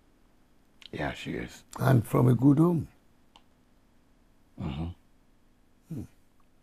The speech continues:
Speaker 2: Tell me, does she make you happy?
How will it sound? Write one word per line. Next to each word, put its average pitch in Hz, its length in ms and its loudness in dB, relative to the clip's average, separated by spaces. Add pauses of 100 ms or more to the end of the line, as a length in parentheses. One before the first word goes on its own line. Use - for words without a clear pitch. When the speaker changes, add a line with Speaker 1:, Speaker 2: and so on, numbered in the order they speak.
(580)
Speaker 2:
Tell - 180 4
me, 131 140 2 (120)
does 120 280 2
she 143 320 6
make 135 280 4
you 143 100 4
happy? 135 300 -2